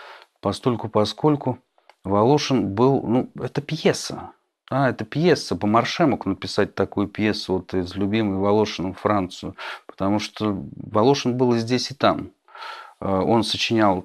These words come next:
письма к, к Маковскому, стихи писала сама Лиля, она же Черубин де Габриак, и он же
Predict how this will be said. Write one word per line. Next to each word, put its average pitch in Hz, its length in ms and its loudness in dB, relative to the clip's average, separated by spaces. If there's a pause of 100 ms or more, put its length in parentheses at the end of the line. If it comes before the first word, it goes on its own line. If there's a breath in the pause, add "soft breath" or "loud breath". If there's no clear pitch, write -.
письма 165 560 0 (520)
к, - 160 -6
к - 100 -12
Маковскому, 113 840 0
стихи - 380 -2
писала 95 460 0
сама 101 360 2
Лиля, 135 460 0 (320 loud breath)
она 98 240 2
же 101 100 2
Черубин 101 640 0
де 101 60 2
Габриак, 98 600 0 (300 loud breath)
и 127 120 6
он 190 360 8
же 135 300 6